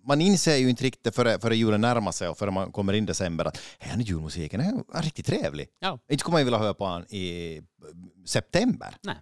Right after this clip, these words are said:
Speaker 1: Men i december så, fast du har hört det låter hundratusentals gånger, så är det sådär, "Ah, yes, lite julmusik."
Speaker 2: Ja.
Speaker 1: Och så kommer man in i det i, i Christmas spirit <laughs> och, och diggar det.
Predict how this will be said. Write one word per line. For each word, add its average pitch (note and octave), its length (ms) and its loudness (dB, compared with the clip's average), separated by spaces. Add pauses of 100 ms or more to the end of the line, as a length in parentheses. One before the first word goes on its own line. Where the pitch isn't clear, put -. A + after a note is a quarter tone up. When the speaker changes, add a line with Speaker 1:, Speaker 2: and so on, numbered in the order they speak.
Speaker 1:
Men B2 380 2 (200)
i D#3 80 0
december C3 480 0
så, G#2 220 2 (100)
fast F#3 140 0
du - 60 -4
har G#2+ 80 6
hört D#3 80 2
det F#3 60 0
låter D3+ 200 0
hundratusentals A2+ 840 -2
gånger, F#2+ 280 0
så C#3+ 100 0
är E3 100 4
det D3 80 2
sådär, B2 300 -2
"Ah, - 120 -4 (300)
yes, B2+ 220 -2
lite - 140 -6
julmusik." F#2 720 -4
Speaker 2:
Ja. A2+ 200 -8
Speaker 1:
Och C#3 60 -2
så C3+ 60 -6
kommer D#3+ 140 4
man C3+ 120 2
in A#2 180 2
i F#2+ 120 0
det F#2 140 2 (460)
i, A#2+ 80 -8 (160)
i C#3+ 180 -10 (380)
Christmas B2+ 420 0
spirit G2+ 560 -2 (400)
<laughs> - 380 -20
och, C3+ 240 0
och C#3 100 2
diggar G#2+ 320 4
det. D2+ 80 -4